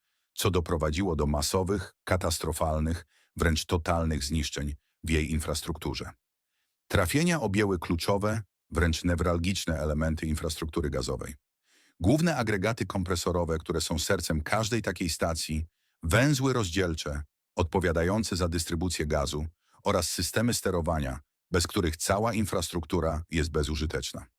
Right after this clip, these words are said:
Natychmiast po uderzeniach wybuchł potężny, niekontrolowany pożar, którego gigantyczna czerwona łuna była widoczna nawet z rumuńskiego brzegu Dunaju,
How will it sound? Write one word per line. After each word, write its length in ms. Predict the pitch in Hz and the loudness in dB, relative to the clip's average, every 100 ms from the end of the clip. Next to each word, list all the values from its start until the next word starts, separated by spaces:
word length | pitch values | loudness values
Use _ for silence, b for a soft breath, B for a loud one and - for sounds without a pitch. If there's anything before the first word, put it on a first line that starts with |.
| _ _ _ _ _ _ - | _ _ _ _ _ _ 2
Natychmiast 640 | 98 110 147 160 180 139 | 4 4 4 2 0 -2
po 120 | - 110 | 0 2
uderzeniach 720 | 98 85 80 101 107 107 101 - | 4 4 4 2 0 -2 -6 -4
wybuchł 560 | 78 113 117 104 98 | 4 4 4 0 -2
potężny, 760 | 85 85 82 107 113 107 113 117 | -2 -4 0 2 2 0 0 0
niekontrolowany 800 | 98 92 85 85 82 82 87 87 | 0 0 0 0 0 0 0 0
pożar, 520 | - 82 78 71 76 - _ _ - | 0 0 0 -2 -4 -10 _ _ -4
którego 360 | 113 107 92 | 2 4 4
gigantyczna 760 | 82 101 98 90 82 87 - 82 | 4 4 4 2 0 -2 -2 -2
czerwona 560 | - 78 78 76 69 65 _ _ _ _ _ _ _ _ _ _ _ _ _ _ _ _ _ _ _ _ _ | -2 0 0 0 -2 -6 _ _ _ _ _ _ _ _ _ _ _ _ _ _ _ _ _ _ _ _ _
łuna 360 | 107 147 156 98 | 2 4 6 4
była 260 | 101 107 95 | 4 2 2
widoczna 500 | 92 104 107 - 101 | 2 2 0 0 2
nawet 280 | 101 92 | 2 0
z 80 | 76 | 0
rumuńskiego 600 | 90 92 87 80 117 107 | 2 4 2 0 0 0
brzegu 300 | 87 92 87 | 0 0 0
Dunaju, 560 | 82 82 95 90 78 | 0 0 0 0 -2